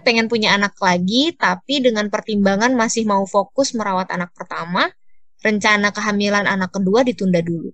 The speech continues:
Ternyata setelah anak pertama usianya dua tahun, temanku berkesempatan untuk sekolah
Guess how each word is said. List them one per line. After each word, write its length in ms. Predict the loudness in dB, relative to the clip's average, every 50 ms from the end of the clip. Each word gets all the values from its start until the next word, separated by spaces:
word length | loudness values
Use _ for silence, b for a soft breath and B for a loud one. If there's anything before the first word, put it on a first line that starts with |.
| _
Ternyata 560 | -4 -4 -2 -2 -2 -2 -2 -2 0 0 0 0
setelah 320 | 0 -2 -4 -2 -2 0
anak 160 | 0 -2 -2
pertama 480 | -4 -6 -8 -6 -4 -4 -2 -2 -4 -4
usianya 480 | -6 -6 -6 -2 -2 0 0 0 2
dua 240 | 2 2 2 0 0
tahun, 560 | -2 -4 -8 -8 -6 -2 0 2 2 2 -2 -6 _ _ -20 -20 -12 -6
temanku 480 | -4 0 0 2 0 0 0 -2 0
berkesempatan 640 | 2 2 2 0 -2 -4 -4 -4 -4 -2 0 0 0
untuk 320 | 0 0 0 0 -2 -2 -4
sekolah 320 | -10 -4 -2 0 0 0